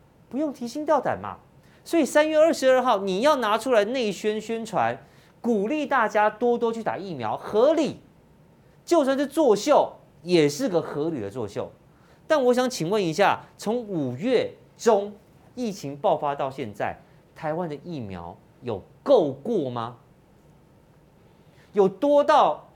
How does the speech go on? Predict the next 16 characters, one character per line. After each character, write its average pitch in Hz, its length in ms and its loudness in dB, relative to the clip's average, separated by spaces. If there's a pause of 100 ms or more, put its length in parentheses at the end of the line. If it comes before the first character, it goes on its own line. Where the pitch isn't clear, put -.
打 185 240 4
完 175 280 4
不 269 120 -2
想 214 220 0
打 170 200 2
吗？ 135 300 -4 (680)
有 247 120 4
多 302 240 0
到 320 140 2
打 175 220 -4
完 196 160 -4
可 240 80 -6
以 220 60 -4
送 240 360 -6
人 127 180 -8
吗？ 175 280 -12